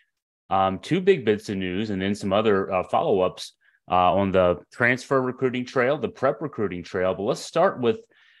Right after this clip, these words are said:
the announcement by Jordan Miner, uh, the Merrimack, uh, power forward, who announced yesterday that he is committed to come to Virginia. So that's a, a big get for Tony Bennett and company.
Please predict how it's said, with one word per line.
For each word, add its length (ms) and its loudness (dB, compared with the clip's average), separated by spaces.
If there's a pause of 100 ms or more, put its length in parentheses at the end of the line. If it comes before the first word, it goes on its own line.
(120)
the 140 -4
announcement 640 -2
by 140 2
Jordan 520 -2
Miner, 680 2
uh, 160 0
the 100 -2
Merrimack, 720 -2
uh, 200 -4
power 360 2
forward, 480 0
who 140 -4
announced 400 -4
yesterday 600 -2
that 180 -8
he 300 -6 (120)
is 200 -8
committed 460 -8
to 260 -8
come 220 -10
to 60 -4
Virginia. 520 -6
So 220 -4
that's 300 0
a, 140 2 (500)
a 80 -2
big 300 2
get 220 2
for 120 -2
Tony 280 -4
Bennett 200 -4
and 100 -10
company. 400 -10